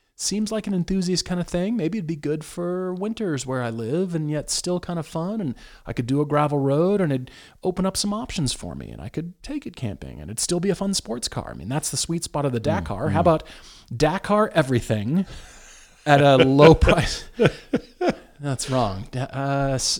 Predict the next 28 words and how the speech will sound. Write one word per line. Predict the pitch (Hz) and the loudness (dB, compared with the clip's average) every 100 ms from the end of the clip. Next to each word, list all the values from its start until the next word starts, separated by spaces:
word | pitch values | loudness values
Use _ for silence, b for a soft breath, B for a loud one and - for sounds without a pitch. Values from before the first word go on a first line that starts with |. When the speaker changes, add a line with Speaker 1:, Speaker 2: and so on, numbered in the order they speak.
| - | -6
Speaker 1:
that, | 147 | -6
Speaker 2:
That | 160 | 2
Speaker 1:
that | 123 | 4
Speaker 2:
doesn't | 123 123 | 4 4
Speaker 1:
kind | 120 | 6
Speaker 2:
work. | 107 85 | 4 4
Speaker 1:
of | |
thinking | - 233 165 127 123 143 | 2 2 4 2 2 4
Speaker 2:
Yeah. | 120 95 - - | 6 4 2 -4
Speaker 1:
at | 139 123 | -2 -2
a | |
forty | - - 196 190 180 | -4 0 2 4 4
thousand | 165 156 135 | 2 0 0
dollar | 127 123 | 0 -2
price | - 107 | -2 -6
point | - 82 57 | -6 -12 -12
or | |
forty-five | - 160 160 147 131 | -4 -4 0 -2 -2
grand. | 123 92 55 50 - b b b _ _ _ 123 | -6 -8 -10 -16 -20 b b b _ _ _ -6
What | 175 | -4
about | 202 214 208 - 127 | 0 2 0 -4 -2
the | 135 | 0
Elantra | 120 127 160 - 160 | 0 0 0 -2 -4
N | 143 147 113 98 | 0 2 2 0
that's | - | -4
sort | - - 117 | -4 -2 -2
of, | 113 | -4
like, | 98 92 - - | -6 -10 -12 -16